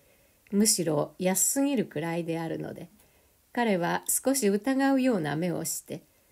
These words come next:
さらにその面を打ち返して眺めていたが、やがてそれを下に置いて、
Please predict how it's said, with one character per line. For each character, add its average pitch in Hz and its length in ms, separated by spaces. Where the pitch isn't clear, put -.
さ 269 220
ら 247 140
に 180 180
そ 226 180
の 240 140
面 226 300
を 196 80
打 208 80
ち - 180
返 202 260
し - 180
て 147 180
眺 180 320
め 156 140
て 156 160
い 170 100
た - 220
が、 185 140
や 240 160
が 294 120
て 311 120
そ 277 180
れ 262 80
を 254 120
下 240 260
に 214 160
置 202 120
い 196 40
て、 180 300